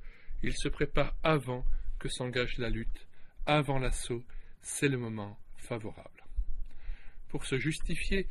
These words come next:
des chrétiens se plaignent. Je suis trop occupé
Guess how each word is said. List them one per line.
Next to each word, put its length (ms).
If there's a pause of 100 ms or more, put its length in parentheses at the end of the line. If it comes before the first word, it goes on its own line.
(300)
des 140
chrétiens 460
se 140
plaignent. 460 (1040)
Je 120
suis 160
trop 240
occupé 560